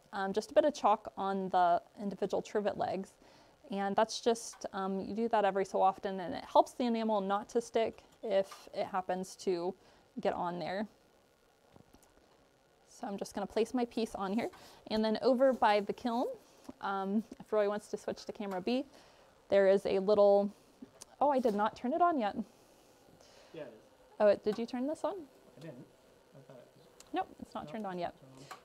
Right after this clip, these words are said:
Speaker 1: So I have a, uh, electric griddle, I guess they call this. Bought it at a garage sale. It was missing a leg, so I got it cheap. <laughs> Um, and then I just set this to around, mm,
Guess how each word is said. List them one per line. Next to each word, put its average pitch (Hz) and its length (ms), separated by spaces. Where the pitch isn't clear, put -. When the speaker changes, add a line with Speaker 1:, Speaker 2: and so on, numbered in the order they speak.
Speaker 1:
So 202 240
I 208 140
have 214 380
a, 190 440
uh, 190 260
electric 208 400
griddle, 226 320
I 247 60
guess 226 180
they 220 100
call 220 160
this. 233 220
Bought 208 140
it 202 80
at 196 80
a - 20
garage 202 300
sale. 214 380
It 220 40
was 196 140
missing 208 300
a 196 40
leg, 196 280
so - 120
I 190 40
got 202 180
it - 80
cheap. 269 320
<laughs> 330 160
Um, 185 480
and 220 180
then 226 140
I 220 120
just 220 200
set 214 200
this 202 280
to - 140
around, 190 640
mm, 226 360